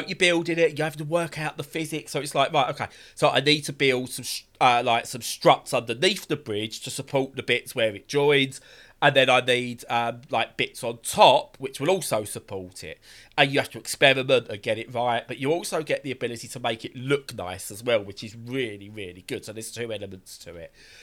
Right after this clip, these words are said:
Built this bridge, took me about ten, fifteen minutes to get it right because I'm not as quick as other people when it comes to this stuff.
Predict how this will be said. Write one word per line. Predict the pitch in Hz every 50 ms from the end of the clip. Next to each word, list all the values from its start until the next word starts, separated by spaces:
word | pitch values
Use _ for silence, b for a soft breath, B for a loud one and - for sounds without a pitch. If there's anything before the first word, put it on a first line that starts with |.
| B B _ _ _
Built | 196 202 180 170 -
this | 156 143 -
bridge, | - 139 139 131 131 131 - -
took | - - -
me | 131
about | 123 123 - - _ _
ten, | - - 180 143 139 127 127
fifteen | - 135 - - - 113 113 110 110
minutes | 110 107 107 110 110 -
to | - 117
get | - - 107 104
it | 107 - 117
right | 110 104 104 110 -
because | - 107 - - 110 101 101 - -
I'm | 113 101 113
not | 113 101
as | 90 -
quick | - - 107 - -
as | 98 104
other | 101 95 95
people | - - 98 101 92 - 101
when | 104 98
it | - -
comes | - 107 101 104 - -
to | 95
this | 101 107 101 -
stuff. | - - _ 120 117 117 113 -